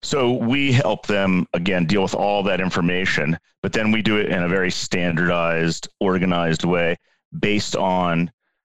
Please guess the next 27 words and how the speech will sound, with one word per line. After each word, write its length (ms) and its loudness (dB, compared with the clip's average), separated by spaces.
science 720 -4
and 320 -2
P 160 0
H 220 -4
Ds 340 0
who 120 0
look 280 0
at 140 0
products 760 -4
and 300 -2
services 600 -2
and 340 2
validate 840 -2
their 200 -2
effectiveness. 840 -4
And 420 0
that 480 0
gives 280 0
people 640 0
a 80 -2
lot 180 0
of 100 -6
confidence, 680 0
but 280 -2
it 100 0
also 460 0
highlights, 840 -2